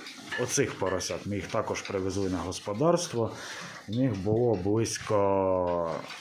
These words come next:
шести кілограм плюс-мінус. Ну, тут причина була ясна, і я вже неодноразово говорив, в чому ця була причина, чому вони такі маленькі були.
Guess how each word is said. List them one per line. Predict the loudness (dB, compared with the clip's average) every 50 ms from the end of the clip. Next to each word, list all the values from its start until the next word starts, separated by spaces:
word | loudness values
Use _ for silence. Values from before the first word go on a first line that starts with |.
| -14 -16 -16 -14 -14 -12 -10 -8 -8 -8 -8 -8 -10 -12 -14 -14 -16 -18 -18 -18 -20 -20 -18 -16 -14 -14 -14 -14 -14 -14 -14 -14 -14 -16 -16 -16 -16 -16 -16 -18 -18 -18 -18 -18 -18 -18 -18 -18 -18 -18 -16 -10 -4
шести | -2 -2 0 0 0 2 2 2
кілограм | 4 4 4 6 6 6 6 6 6 6 6 4 2 4
плюс-мінус. | 4 4 4 4 2 2 2 2 2 2 2 0 0 -2 -2 -4 -4 -4 -4 -6 -8 -8 -12 -10 -6 -2 0 0
Ну, | 0 0 0
тут | -2 -2 0 0
причина | 0 0 2 2 2 2 4 2 2
була | 2 2 4 4 4 4 4
ясна, | 6 6 6 6 6 4 0 0 2 2 2 2 2
і | 2 2 0 0 0 0
я | 0 0
вже | 0 0 0
неодноразово | 0 2 0 0 0 0 0 0 0 0 0 0 0 0 0 0
говорив, | 0 -2 -2 -2 -2 -2 -2 -4 -4 -6 -8
в | -2
чому | 0 2 4 4 4 2
ця | 2 2 2
була | 2 4 4 4 4 2
причина, | 2 0 -2 -2 -2 -4 -2 -2 0 -2 -2
чому | -2 -4 -2 -2 -2 0 0
вони | 0 0 0 -2 -2
такі | -2 -4 -4 -4 -4 -4
маленькі | -2 -2 -2 -2 -2 -2 -4 -4 -6 -6
були. | -6 -4 -4 -4 -4 -6